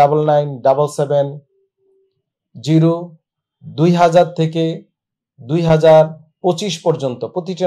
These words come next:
নাম্বারই আমাদের হাসপাতালে। So আপনার কাছে বিশ পঁচিশটা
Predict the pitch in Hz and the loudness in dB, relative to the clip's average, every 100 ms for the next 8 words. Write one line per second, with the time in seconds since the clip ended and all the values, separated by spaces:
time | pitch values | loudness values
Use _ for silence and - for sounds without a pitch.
0 | 160 147 139 131 120 113 107 101 _ 104 | -2 0 0 0 -2 -4 -8 -12 _ -12
1 | 87 80 80 _ _ _ _ _ _ - | -12 -16 _ _ _ _ _ _ _ -14
2 | - 165 151 160 160 160 156 156 147 160 | 0 4 4 2 0 0 -4 -6 -6 -8
3 | - 160 156 - | -8 -10 -10 -8